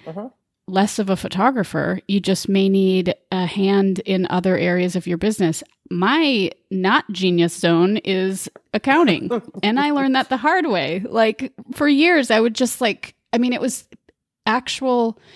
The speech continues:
Speaker 2: here's a way to identify if something is not your strength. It is painful. It's painful. It feels like you're pushing a boulder up a hill. It takes you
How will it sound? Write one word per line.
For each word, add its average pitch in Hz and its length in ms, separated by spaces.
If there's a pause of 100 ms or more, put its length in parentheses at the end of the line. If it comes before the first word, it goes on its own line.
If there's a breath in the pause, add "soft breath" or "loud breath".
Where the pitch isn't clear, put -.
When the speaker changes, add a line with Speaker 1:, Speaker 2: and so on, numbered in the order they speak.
Speaker 2:
here's 359 240
a 262 60
way 185 120
to 170 80
identify 165 500
if - 120
something - 280
is 180 120
not - 140
your - 100
strength. - 360 (640 loud breath)
It 226 140
is 214 160
painful. - 800
It's 220 160
painful. 233 720
It - 140
feels 220 280
like 220 120
you're 214 100
pushing 202 320
a 196 60
boulder 208 320
up 208 140
a 208 40
hill. 202 460 (420 loud breath)
It 202 120
takes - 340
you 208 400